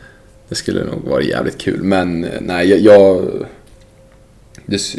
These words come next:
jag vill inte ta bort några chanser om att få med i Sveriges landslag. För att är jag med Bosnien, tror jag, då, då finns det nog ingen chans att vara med i Sverige i framtiden. Och det är ändå ett mål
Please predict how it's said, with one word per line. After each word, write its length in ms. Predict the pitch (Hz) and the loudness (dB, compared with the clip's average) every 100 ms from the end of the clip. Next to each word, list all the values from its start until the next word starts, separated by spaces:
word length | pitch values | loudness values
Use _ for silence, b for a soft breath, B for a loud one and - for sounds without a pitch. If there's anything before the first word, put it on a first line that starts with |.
| 60 | -6
jag 240 | 98 107 | 2 4
vill 120 | 101 98 | 4 2
inte 520 | 95 - 82 - - - 113 - - _ - - - - - - - | -2 -6 -6 -6 -8 -12 -14 -20 -20 _ -20 -20 -20 -18 -20 -20 -20
ta 140 | - 92 | -10 -4
bort 200 | 90 - | -4 -4
några 120 | 85 | -8
chanser 340 | - 85 85 80 | -8 -8 -8 -10
om 60 | |
att 80 | 80 | -10
få 140 | - - | -12 -12
med 180 | - | -10
i 40 | - | -10
Sveriges 440 | - 85 - - | -8 -8 -8 -12
landslag. 340 | - - - - | -14 -14 -14 -12
För 120 | - | -12
att 100 | - | -10
är 120 | - | -8
jag 100 | 98 | -6
med 200 | 92 82 - B B B B B B _ | -8 -10 -14 B B B B B B _
Bosnien, 380 | - - - 69 | -10 -10 -10 -12
tror 160 | - 52 | -10 -10
jag, 80 | |
då, 260 | - - - - - b b b b b b b _ _ - | -10 -12 -12 -18 -20 b b b b b b b _ _ -16
då 100 | 87 | -12
finns 220 | 85 85 | -8 -8
det 60 | - | -8
nog 80 | 85 | -8
ingen 140 | 82 | -8
chans 220 | - 85 | -10 -12
att 60 | - 110 | -12 -12
vara 120 | - | -12
med 60 | |
i 40 | 107 | -12
Sverige 300 | - 104 87 | -10 -10 -10
i 40 | |
framtiden. 600 | - 90 - - - - | -12 -14 -12 -12 -12 -12
Och 160 | - - - - b b - - - | -14 -16 -18 -20 b b -20 -20 -18
det 100 | 90 | -12
är 40 | |
ändå 160 | 90 82 | -10 -10
ett 320 | 82 - - _ - | -10 -18 -20 _ -20
mål 380 | - 92 82 80 | -14 -10 -10 -12